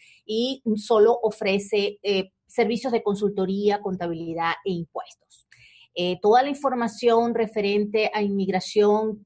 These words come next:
eh, que estam-, que vamos a presentar ha sido tomada del Departamento de Estado y de la página web de inmigración.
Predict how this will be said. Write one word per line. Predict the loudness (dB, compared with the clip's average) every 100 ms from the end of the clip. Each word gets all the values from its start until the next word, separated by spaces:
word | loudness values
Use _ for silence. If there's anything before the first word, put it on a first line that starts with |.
| _
eh, | 0 0 -4 -10 -6
que |
estam-, | -4 -2 -4 -4
que | -2
vamos | 0 0 -2
a |
presentar | -4 -8 -2 0
ha | 0
sido | -2 -2 -2
tomada | 0 2 4 4 4
del | 2 0 0
Departamento | -2 -4 -4 -6 -8 -8
de | -4
Estado | 0 2 2 2
y | -2 -6
de | -4 -4 -4 -4 -4
la | -4 -4 -4
página | -4 -4 -6 -8
web | -6 -8 -8
de | -8
inmigración. | -6 -6 -8 -10 -16 -18 -20